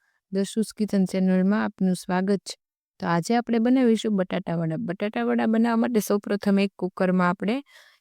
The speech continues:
કિલો જેટલા બટાકા લઈશું. જે મોટી સાઈઝના બટાટા છે તેને આપણે વચ્ચેથી કટ કરી લઈશું એટલે ફટાફટ બફાઈ જાય. હવે એક કિલો જેટલા બટાટામાં આપણે એક ગ્લાસ જેટલું પાણી એડ કરીશું.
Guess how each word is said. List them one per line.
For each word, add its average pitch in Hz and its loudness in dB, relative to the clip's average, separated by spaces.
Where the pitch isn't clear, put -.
કિલો 180 2
જેટલા 180 0
બટાકા 175 -2
લઈશું. 214 2
જે - 0
મોટી 175 4
સાઈઝના 208 6
બટાટા 208 2
છે 220 0
તેને 185 2
આપણે 180 -2
વચ્ચેથી 175 -2
કટ 180 -6
કરી 170 0
લઈશું 165 0
એટલે 180 -2
ફટાફટ 180 -6
બફાઈ 170 -2
જાય. 180 -8
હવે 180 -4
એક 202 2
કિલો 226 2
જેટલા 220 0
બટાટામાં 214 2
આપણે 202 0
એક 180 0
ગ્લાસ 180 2
જેટલું 180 0
પાણી 175 0
એડ 185 -2
કરીશું. 208 0